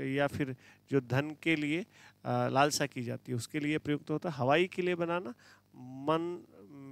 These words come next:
की सोच, मन की बड़ी सोच, या फिर हवाई के, हवाई किले का मतलब होता है मन ही मन बड़ी-बड़ी चीज़ें सोचना। ठीक है, चलिए,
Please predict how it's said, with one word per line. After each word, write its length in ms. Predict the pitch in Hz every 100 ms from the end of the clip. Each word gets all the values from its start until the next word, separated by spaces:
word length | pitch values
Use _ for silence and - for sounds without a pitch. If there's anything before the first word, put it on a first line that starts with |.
| 131 -
की 260 | - 151 151
सोच, 460 | - 131 120 - - _ _ _ _ 127
मन 280 | 127 143
की 360 | 143 - 147 170 _ _ _ _
बड़ी 340 | 123 135 135 135
सोच, 580 | - 113 110 - - - _ _ _ 127
या 280 | 127 143 143
फिर 260 | 151 135 - - -
हवाई 340 | 131 139 160 160 -
के, 220 | 156 -
हवाई 340 | 143 135 156 170
किले 260 | 156 147
का 140 | 151 151
मतलब 300 | 143 147 147
होता 280 | 131 147 151
है 120 | 165
मन 220 | 143 156
ही 180 | 160 151
मन 260 | 139 160 - - _ _
बड़ी-बड़ी 480 | 127 139 139 123 120
चीज़ें 300 | - 120 151
सोचना। 600 | - - 120 - 73 - _ _ _ -
ठीक 240 | 151 -
है, 100 | - - _ _ -
चलिए, 380 | - 117 -